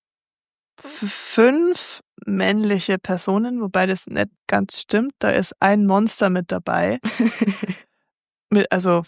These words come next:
Speaker 1: eine Person mit Maske,
Speaker 2: Ja.
Speaker 1: die so, die schaut mega Cthulhuid aus, wenn ich ehrlich bin.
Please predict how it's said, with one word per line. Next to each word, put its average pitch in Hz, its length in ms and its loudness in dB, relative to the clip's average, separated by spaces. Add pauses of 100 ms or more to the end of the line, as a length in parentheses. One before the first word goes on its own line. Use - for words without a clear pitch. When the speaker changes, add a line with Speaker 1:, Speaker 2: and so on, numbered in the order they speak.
(460)
Speaker 1:
eine 196 220 2
Person 202 400 2
mit 196 160 0
Maske, 202 560 0 (840)
Speaker 2:
Ja. 208 160 -4
Speaker 1:
die 202 160 0
so, 185 460 2 (420)
die - 80 -14
schaut 180 380 0
mega 190 420 0 (840)
Cthulhuid 190 720 0
aus, 175 400 0 (360)
wenn 185 160 0
ich 180 80 0
ehrlich 185 300 -2
bin. 214 160 0